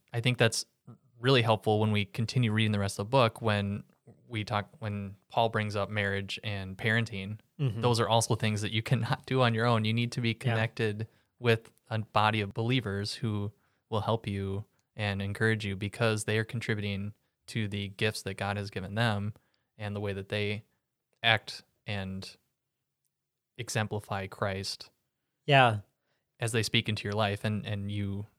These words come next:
Speaker 1: do the same to other
Speaker 2: Yep.
Speaker 1: believers.
Speaker 2: And we, we can get in this mode where we're like, "Well, my marriage is my marriage. It's
Speaker 1: Right.
Speaker 2: private.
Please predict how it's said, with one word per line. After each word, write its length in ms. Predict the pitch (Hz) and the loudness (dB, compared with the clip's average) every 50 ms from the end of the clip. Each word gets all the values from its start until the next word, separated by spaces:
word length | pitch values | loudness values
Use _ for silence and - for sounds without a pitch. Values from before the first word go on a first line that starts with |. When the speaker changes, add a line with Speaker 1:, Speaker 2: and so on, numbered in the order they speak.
| _ _ _ | _ _ _
Speaker 1:
do 100 | - - | -16 -12
the 80 | - 110 | -10 -10
same 440 | - - - 98 104 - - - - _ _ - | -8 -8 -8 -8 -8 -10 -12 -14 -16 _ _ -10
to 120 | - - | -8 -8
other 120 | 107 - 117 | -8 -6 -8
Speaker 2:
Yep. 60 | 120 | -12
Speaker 1:
believers. 440 | - - 147 147 143 143 - - - _ _ - | -6 4 6 6 6 6 2 -6 -20 _ _ 4
Speaker 2:
And 180 | 180 160 156 | 6 6 8
we, 220 | 156 170 180 - - - | 8 6 6 4 2 2
we 120 | 165 196 | 2 2
can 160 | 185 - 147 127 | 4 2 2 4
get 200 | 127 123 117 127 | 4 4 2 2
in 80 | 127 | 0
this 200 | 127 117 - - | 0 0 0 0
mode 280 | 139 127 120 117 113 123 | 0 2 2 2 2 0
where 120 | 123 120 | 0 0
we're 120 | 113 117 113 | 0 0 -2
like, 260 | 110 110 110 - - | -2 -4 -4 -2 -2
"Well, 100 | 127 117 | -2 0
my 160 | 117 127 156 | 0 -2 0
marriage 380 | 147 131 135 139 127 110 - 123 | 0 0 0 0 -2 -2 -4 -6
is 160 | 113 - - | -6 -4 -4
my 400 | 120 113 110 110 110 113 117 107 | -4 -4 -2 0 0 0 0 0
marriage. 540 | 110 104 104 - 117 - 139 - - - - _ _ - | -2 -6 -6 -8 -10 -10 -10 -12 -12 -14 -16 _ _ -8
It's 160 | 131 - - | -8 -8 -8
Speaker 1:
Right. 60 | - | -12
Speaker 2:
private. 540 | - - - 117 117 110 - - - - | -4 0 2 2 2 2 -2 -8 -12 -14